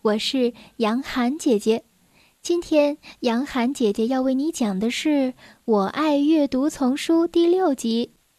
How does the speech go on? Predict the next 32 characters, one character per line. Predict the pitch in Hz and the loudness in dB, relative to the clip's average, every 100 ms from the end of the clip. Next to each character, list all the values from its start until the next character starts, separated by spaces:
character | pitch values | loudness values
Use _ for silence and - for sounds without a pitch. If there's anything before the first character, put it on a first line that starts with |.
| _ | _
《两 | 285 269 247 247 | 2 2 4 0
个 | 339 | -2
好 | - 202 | -2 -2
朋 | 196 226 220 339 | -2 -2 -2 0
友 | 381 262 | 0 2
的 | 220 | 0
争 | 269 269 277 | 0 -2 -2
吵》。 | - 196 175 185 - _ _ _ _ _ _ _ | -2 -2 -2 -4 -8 _ _ _ _ _ _ _
作 | - 302 269 | 0 0 2
者 | 226 208 220 | 2 2 2
是 | - | 0
来 | 240 220 | 0 -2
自 | 226 254 | -2 -4
法 | - 202 | -4 -6
国 | 208 196 214 | -4 -6 -4
的 | 269 240 - _ _ | -4 -4 -8 _ _
勒 | 302 277 | 0 2
内· | 285 311 269 - _ | 2 0 0 -2 _
艾 | 285 262 | -4 -4
斯 | - 285 | -4 -8
库 | - 294 254 | -4 -4 0
爹 | 311 320 320 _ - _ _ | 0 0 -2 _ -20 _ _
与 | 247 294 | 2 2
里 | 330 208 180 | 2 -2 -2
斯· | - 311 311 - _ | -2 -2 -2 -6 _
文 | 214 208 269 | -2 -2 -4
塞 | - 285 214 | -4 -2 -2
尔， | 175 175 185 - _ _ _ _ | -2 -4 -6 -8 _ _ _ _
是 | - 320 302 285 285 _ _ | -4 -2 0 -2 -6 _ _
周 | - 339 | -2 -2
国 | 330 285 | 2 0
强 | 311 - 247 240 285 | 0 -2 -2 -2 -2